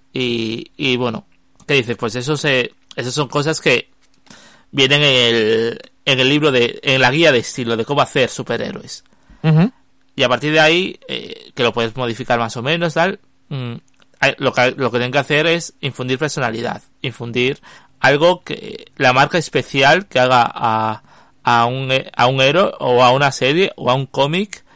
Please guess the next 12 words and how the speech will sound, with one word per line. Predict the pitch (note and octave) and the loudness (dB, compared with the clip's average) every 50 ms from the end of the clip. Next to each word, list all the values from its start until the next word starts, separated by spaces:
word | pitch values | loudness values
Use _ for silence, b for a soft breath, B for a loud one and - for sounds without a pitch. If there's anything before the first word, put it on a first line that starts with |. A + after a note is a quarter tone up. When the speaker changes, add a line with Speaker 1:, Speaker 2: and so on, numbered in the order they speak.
| b b b b _ - | b b b b _ -2
Speaker 1:
eh, | B2 B2 A#2+ A#2 A2+ - - _ _ _ _ _ _ _ _ - | 0 0 2 2 0 -4 -6 _ _ _ _ _ _ _ _ 2
algo, | B2+ C3 C#3 D3 C#3+ D#3+ E3 F3 F#3 F#3+ - - _ _ - | 2 4 4 4 4 4 4 4 4 2 0 -4 _ _ -10
mm, | D3 C#3 C3 B2+ B2 A#2+ A#2 A2+ A2+ A#2 - _ _ _ _ _ _ _ _ - | -8 -8 -8 -8 -8 -8 -8 -8 -8 -10 -12 _ _ _ _ _ _ _ _ -4
destacable, | C#3+ C#3 B2+ - - C3 - - C3 A#2 G#2+ F#2+ - - - _ _ - | -2 -2 0 0 0 -2 0 2 2 2 0 0 -6 -14 -20 _ _ -14
¿no? | - B2 B2+ D3 F#3+ - _ - | -8 -6 -6 -6 -6 -10 _ -8
Speaker 2:
Sí. | - - C3 A#2+ A#2 - | -2 2 2 4 4 4
Speaker 1:
A | C#3 | 4
Iron | C#3+ D3+ D#3+ | 2 2 0
Fist | D3+ F#3+ E3+ | -2 -2 -2
le | D#3+ C3+ | -2 -2
falta | - - A#2+ - - - | -2 -2 -4 -4 -4 -10
eso. | - - - - - _ | -8 -10 -12 -14 -14 _